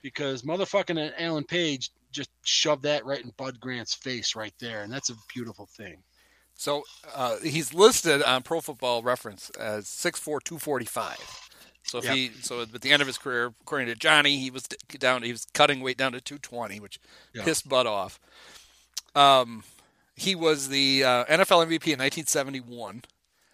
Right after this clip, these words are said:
Speaker 2: He finished third in voting in nineteen seventy.
Speaker 1: Wow.
Speaker 2: And to give a little, um, so obviously he was, he was a great player for the Vikings. He had a hundred and eight sacks in twelve years,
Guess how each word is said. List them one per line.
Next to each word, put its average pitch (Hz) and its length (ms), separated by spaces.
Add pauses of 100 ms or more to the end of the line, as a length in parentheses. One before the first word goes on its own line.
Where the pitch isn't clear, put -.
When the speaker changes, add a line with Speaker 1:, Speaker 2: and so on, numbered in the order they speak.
(480)
Speaker 2:
He - 140
finished 160 320
third 170 640 (100)
in 139 120
voting 131 300
in 123 60
nineteen 120 300
seventy. 110 640 (880)
Speaker 1:
Wow. - 240 (400)
Speaker 2:
And 147 320
to - 80
give 240 160
a 226 40
little, 175 560
um, 104 500 (680)
so - 160
obviously 139 240
he - 20
was, 131 200
he 139 80
was 120 160
a 127 80
great 143 340
player 143 240
for 127 60
the 127 80
Vikings. 113 400
He 127 80
had 120 240
a 117 400
hundred 180 360
and 131 240
eight 147 280
sacks - 680 (640)
in 120 200
twelve 147 340
years, 120 560